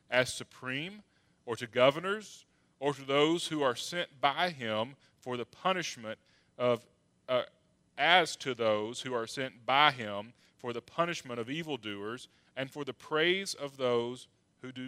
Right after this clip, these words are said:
good. For this is the will of God, that by doing good you may put to silence the ignorance of foolish men,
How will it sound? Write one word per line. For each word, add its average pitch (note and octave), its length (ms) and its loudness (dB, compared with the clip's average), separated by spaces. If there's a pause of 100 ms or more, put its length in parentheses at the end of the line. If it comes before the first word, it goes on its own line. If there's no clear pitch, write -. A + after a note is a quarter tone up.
good. A#2+ 320 0 (720)
For C#3 180 0
this C3+ 500 2 (280)
is C3 160 -6
the A#2 100 -12
will C#3+ 300 2
of F3+ 200 -4
God, G#2+ 520 4 (300)
that C3 200 4
by C3 160 8
doing F3+ 540 -6
good A#2+ 420 0 (160)
you D3+ 140 -10
may D3 120 2
put - 340 -6
to G3 100 -8
silence B2+ 640 2
the A#2+ 280 -16
ignorance B2+ 600 -8
of G#2 80 -18
foolish B2 480 -14
men, A2 300 -8